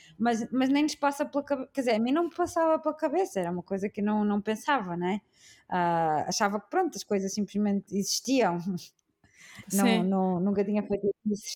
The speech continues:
Speaker 1: exercício de perceber o que é que estava por trás e agora, agora sei o que é que está por trás e sei que, que, e cada vez mais é, é, existe mais demanda para, para isto, não é? Especialmente
Speaker 2: Sim.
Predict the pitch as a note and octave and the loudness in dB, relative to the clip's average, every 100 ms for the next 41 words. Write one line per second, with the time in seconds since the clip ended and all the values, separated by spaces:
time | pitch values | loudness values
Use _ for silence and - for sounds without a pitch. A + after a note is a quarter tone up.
0 | - A3+ A3+ G#3+ - - F#3 G3+ G3+ G#3 | -2 0 0 -4 -4 -8 -2 0 2 -2
1 | G#3 A3 G3+ G#3 - - D4+ B3+ F#3 E3+ | -2 -2 -2 -4 -8 -2 2 2 0 -2
2 | D#3+ E3+ F3+ E3+ - F3 E3+ - E3 F3 | 2 2 0 -2 -2 -4 -2 -4 -4 -4
3 | E3 - F3 - G3 G3 G3 - _ - | -6 -6 -6 -8 -4 -2 -2 -8 _ -20
4 | - - - G3 G3 F#3+ - G3+ G3 - | -20 -20 -12 -6 -2 -4 -4 -6 -6 -6
5 | G3+ F#3+ E3+ - _ _ _ A#3 A#3+ A3+ | -2 0 0 -4 _ _ _ -4 0 2
6 | G#3+ A3 G#3+ G#3 G3+ G#3 F#3 F3 C#3+ - | 2 2 2 2 2 0 -2 -2 -4 -8
7 | - D#3+ C#3+ - G#2+ - - E3 F3+ - | -8 -6 -6 -8 -12 -8 -8 -4 -4 -2
8 | F#3 E3+ E3 D#3+ D#3 F3+ F3 F3+ E3+ D3+ | -2 -2 -2 -4 -4 0 2 2 0 -2
9 | - F3 D#3+ D3+ D3 C#3+ - E3 D#3 D3 | -6 -6 -2 -2 -2 -4 -4 -2 -2 -2
10 | - - C3+ C3 C#3+ _ _ - _ - | -8 -10 -8 -8 -8 _ _ -20 _ -8
11 | D#3 D#3+ - A#3+ D#3+ | -4 -4 -2 0 0